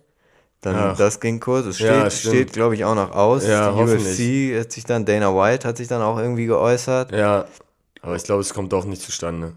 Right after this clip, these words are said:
Speaker 2: Aber es wär nice.
Speaker 1: Es wär nice, auf jeden Fall. Und dann hat jetzt, ging jetzt, äh, Threads los, das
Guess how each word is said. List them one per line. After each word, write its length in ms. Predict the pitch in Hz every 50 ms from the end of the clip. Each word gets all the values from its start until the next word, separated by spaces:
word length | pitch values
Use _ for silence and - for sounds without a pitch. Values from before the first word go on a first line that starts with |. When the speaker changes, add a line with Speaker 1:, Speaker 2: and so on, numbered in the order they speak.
| -
Speaker 2:
Aber 180 | - 90 82 85
es 120 | 82 -
wär 100 | 98 90
nice. 360 | 85 85 85 85 82 82 - - -
Speaker 1:
Es 260 | 104 98 - - -
wär 120 | 101 95 92
nice, 520 | 95 95 98 110 120 120 - - - - _ _ _ _ _ _ _ _ -
auf 160 | 101 101 110
jeden 180 | 110 110 110 107
Fall. 580 | - - 120 117 120 120 120 120 120 107 - - - _ _
Und 440 | - 101 95 98 98 98 95 90 92 - - - - - _ _ _ -
dann 340 | - 98 98 101 104 107 110
hat 160 | 107 101 -
jetzt, 340 | 104 98 - - - - - - _ -
ging 380 | - - 101 104 104 107 107 107
jetzt, 340 | 104 98 101 - - - 104 - - _
äh, 280 | - 104 92 92 90 90
Threads 480 | 90 - 110 110 113 120 117 - - -
los, 320 | 82 82 76 - - -
das 340 | 87 87 82 - - -